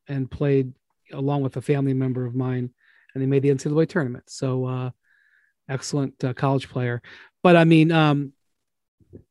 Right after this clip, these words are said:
I'm just saying, you know, that, and maybe,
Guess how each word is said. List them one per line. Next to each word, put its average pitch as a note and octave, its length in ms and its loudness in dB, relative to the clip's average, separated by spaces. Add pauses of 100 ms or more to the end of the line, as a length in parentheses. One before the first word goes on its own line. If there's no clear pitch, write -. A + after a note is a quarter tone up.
(1040)
I'm D#3 120 -2
just D#3 220 -2
saying, D#3 300 6
you D3+ 100 4
know, C#3 140 2
that, C#3 220 -2 (1300)
and D3+ 120 0
maybe, D3+ 500 4